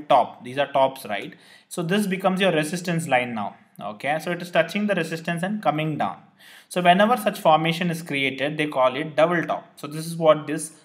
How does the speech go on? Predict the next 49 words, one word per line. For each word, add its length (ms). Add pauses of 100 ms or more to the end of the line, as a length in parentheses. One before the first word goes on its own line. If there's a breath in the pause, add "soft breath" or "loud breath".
(120)
theory 340
explains, 640
and 160
this 160
is 120
what 200
technical 420
analysts 360
do. 200 (800 soft breath)
Now, 520 (100)
if 180
you 80
see, 220
whenever 320
it 100
touches 320
a 60
double 340
top, 540 (120)
a 120
center 640 (500)
low 160
level 320
is 120
there, 180
right? 320
So 80
that 260
they 120
call 280
as 160
neckline. 520
Now 100
this 180
is 80
a 80
support, 460 (100)
okay, 360 (320 soft breath)
or 180
they 100
call 240
it 140
as 140
neckline, 840
support, 480
whichever 320
line, 240
support 340
line. 200